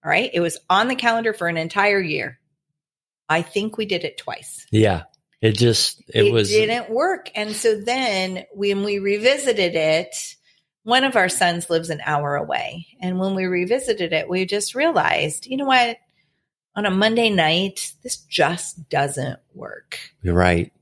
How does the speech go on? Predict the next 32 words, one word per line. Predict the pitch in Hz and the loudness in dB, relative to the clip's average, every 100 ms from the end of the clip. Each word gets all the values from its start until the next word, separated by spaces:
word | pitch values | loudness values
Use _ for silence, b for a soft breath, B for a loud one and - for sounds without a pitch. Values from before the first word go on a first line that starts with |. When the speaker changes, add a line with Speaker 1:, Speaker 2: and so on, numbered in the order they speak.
| _ - | _ -4
Speaker 1:
And | 208 214 | -2 0
so | |
we | 233 226 | 0 0
had | 240 254 | 0 0
to | 277 254 | 0 0
let | 214 175 190 - | 2 2 0 0
that | 180 180 - _ _ _ _ _ - | 0 0 -6 _ _ _ _ _ -10
go. | - - - - - | -8 -8 -10 -10 0
Speaker 2:
We | 98 | 2
had | 90 | 4
to | 92 | 4
let | 92 92 | 4 4
it | 90 | 4
go. | 98 104 90 - B B | 4 4 0 -6 B B
Yeah. | 101 101 | 2 4
Speaker 1:
Now, | 214 190 185 160 | 4 4 4 2
another | - 190 208 302 | 0 2 4 4
one | 233 190 180 | 4 2 4
that | 170 135 175 | 4 2 2
we | 185 175 165 160 170 - _ | 2 4 4 2 -2 -6 _
have | - - 165 160 165 | -6 0 2 2 0
done, | 160 156 156 214 320 - | 0 0 0 -2 -4 0
and | 190 | 2
it | 185 | 2
has, | - 220 349 - - | 2 2 2 -4 -6
I | 170 | -6
mean, | 190 | -4
we've | 240 | -2
been | 285 | -2
doing | 190 170 | 0 2
this | 175 233 - | 2 -2 0
now | 180 170 | 2 0